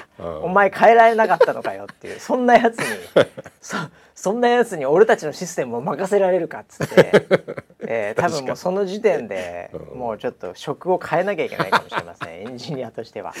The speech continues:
Speaker 1: そうだね。
Speaker 2: 勘太郎で入れないでしょ。
Speaker 1: <laughs>
Speaker 2: ええ。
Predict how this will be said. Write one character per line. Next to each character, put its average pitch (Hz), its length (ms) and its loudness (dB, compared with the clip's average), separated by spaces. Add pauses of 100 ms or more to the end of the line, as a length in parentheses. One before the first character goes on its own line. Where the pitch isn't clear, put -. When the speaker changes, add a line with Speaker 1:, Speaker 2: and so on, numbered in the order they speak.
(200)
Speaker 1:
そ 170 460 0
う - 40 -4
だ 71 100 -4
ね。 - 40 -10
Speaker 2:
勘 151 280 -8
太 180 180 2
郎 165 140 -2
で 156 80 -4
入 143 180 -4
れ 143 80 -6
な 127 80 -8
い 95 60 -12
で 196 100 4
し - 80 2
ょ。 - 60 0 (580)
Speaker 1:
<laughs> - 600 -20
Speaker 2:
え 104 420 -14
え。 - 180 4